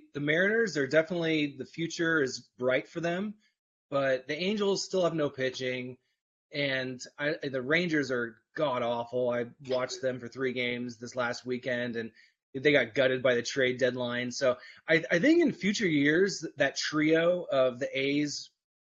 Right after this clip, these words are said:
uh, Mariners, and Astros is gonna be pretty tight. Maybe the Angels figure it out one of these years. They drafted, like, what, twenty pitchers in their last draft? But, yeah, I, I think right now it's a, it's a decent division. Like, it's better than the two central divisions, but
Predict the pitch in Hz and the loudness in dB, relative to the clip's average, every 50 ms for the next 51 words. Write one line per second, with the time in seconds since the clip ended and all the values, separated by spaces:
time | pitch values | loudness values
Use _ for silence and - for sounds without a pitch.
0 | _ _ - 156 139 127 123 120 113 117 139 160 156 143 143 143 147 151 151 151 | _ _ -4 -2 0 0 -2 -2 -4 -6 -10 -8 -2 2 2 4 4 4 2 0
1 | 156 156 147 139 - - - _ _ - 135 127 127 120 127 - - 127 135 139 | 0 -2 -4 -6 -8 -12 -14 _ _ -6 -4 -2 -2 -4 -4 -8 -6 -4 -4 -4
2 | - - 156 151 151 160 156 143 127 120 147 139 131 123 120 - - 156 147 131 | -2 -2 0 2 2 2 0 -2 -4 -6 -6 -6 -6 -6 -8 -6 -4 -4 -4 -4
3 | - - - 120 123 131 151 160 - - - - _ _ _ _ _ _ - 139 | -6 -10 -6 -4 -2 -2 -2 -4 -8 -14 -20 -20 _ _ _ _ _ _ -6 -2
4 | 147 160 156 160 180 185 180 151 156 135 139 151 156 156 160 156 151 - - 156 | 2 2 4 4 4 2 2 2 0 0 0 -2 0 0 0 0 0 -2 -2 -2
5 | 147 151 151 147 147 147 143 127 120 131 135 143 143 147 147 143 139 143 147 156 | 2 4 6 6 6 6 4 2 0 -2 -2 0 2 2 0 0 0 0 0 -2
6 | 151 - 127 117 110 127 123 123 - 131 113 113 113 104 120 117 104 - - - | 0 -2 -2 -2 0 2 0 0 0 -2 -2 -2 -2 -2 -2 -4 -4 -4 -10 -10
7 | 127 127 127 123 - 127 127 127 - 135 135 139 131 127 123 113 110 113 117 117 | -8 -6 -6 -6 -6 -6 -6 -4 -2 -2 -2 -2 -4 -6 -6 -6 -4 -4 -4 -4
8 | 120 117 - - 120 113 117 131 135 - - 143 123 110 104 - _ _ _ _ | -4 -6 -4 -4 -4 -2 -2 -4 -6 -8 -4 -2 -2 -2 -2 -6 _ _ _ _
9 | _ _ _ _ 131 131 131 131 - 151 147 - - 185 180 214 247 214 214 190 | _ _ _ _ 4 4 4 4 4 0 0 0 0 4 4 6 6 8 6 6
10 | 175 175 165 160 170 180 165 - 170 165 - - 165 - 151 135 - - 175 202 | 6 6 6 6 6 4 4 2 2 2 2 -2 -2 -2 -2 -2 0 0 0 0
11 | 202 - 240 220 220 220 196 226 240 214 240 247 254 247 196 147 135 143 139 - | 0 0 -2 -2 -2 0 0 0 0 0 -2 -2 -2 -2 -2 0 0 0 -2 0
12 | - 160 175 170 160 160 143 131 123 - - 170 160 - - - 143 151 - 190 | 2 2 2 2 2 0 -2 -2 -2 -2 -4 -4 -2 -2 -2 -4 -4 -2 -2 -2
13 | 185 180 185 175 190 196 190 185 208 226 226 220 190 - _ 139 127 120 123 | -2 -2 -2 0 0 0 0 0 -2 -4 -6 -8 -10 -4 _ 4 4 4 2